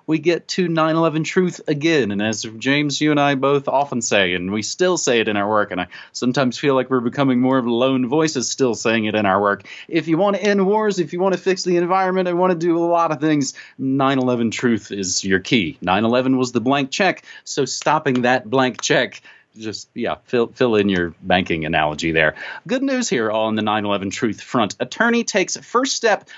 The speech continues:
towards prosecuting explosive destruction of World Trade Center on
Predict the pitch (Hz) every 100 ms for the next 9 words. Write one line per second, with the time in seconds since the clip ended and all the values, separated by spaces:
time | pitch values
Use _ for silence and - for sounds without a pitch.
0 | - - 185 165 - 208 233 196 - 220
1 | 208 202 190 - 202 208 208 202 190 -
2 | 180 170 175 170 160 160 160 147 165 143
3 | - 139 139 139 147 151 147